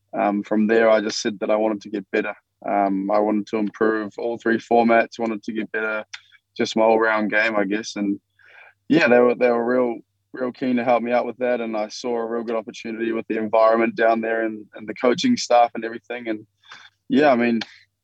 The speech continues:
it's, it's been awesome so far. You know, I'm obviously so grateful for the opportunity and,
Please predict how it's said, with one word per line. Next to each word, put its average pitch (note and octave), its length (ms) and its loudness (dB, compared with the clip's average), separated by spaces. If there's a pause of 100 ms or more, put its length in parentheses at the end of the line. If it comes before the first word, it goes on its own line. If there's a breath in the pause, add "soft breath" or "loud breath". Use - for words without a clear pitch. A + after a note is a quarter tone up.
(360)
it's, - 240 -12
it's - 220 -10
been A#2 160 -4
awesome B2 360 0
so A#2 240 0
far. A2 220 0
You A2 60 -4
know, G#2+ 100 -2
I'm A2 160 -2
obviously G#2+ 320 -8
so A2+ 220 -6
grateful A2+ 420 0
for A2 160 -10
the A2+ 120 -2
opportunity A2+ 600 0
and, A2 220 0